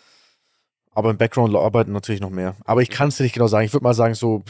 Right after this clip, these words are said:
Speaker 1: dreißig Leute wahrscheinlich.
Speaker 2: Okay, spezielle Frage. Ähm,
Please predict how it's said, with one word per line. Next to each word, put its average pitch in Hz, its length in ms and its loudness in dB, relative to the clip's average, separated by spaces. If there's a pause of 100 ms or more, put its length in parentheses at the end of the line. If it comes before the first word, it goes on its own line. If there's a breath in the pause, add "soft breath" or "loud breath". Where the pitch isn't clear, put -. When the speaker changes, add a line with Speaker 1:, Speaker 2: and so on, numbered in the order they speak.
(120)
Speaker 1:
dreißig 104 440 -4
Leute 101 240 -2
wahrscheinlich. - 400 -4
Speaker 2:
Okay, - 60 -20
spezielle 147 580 -2
Frage. 113 640 0 (640)
Ähm, 101 400 -4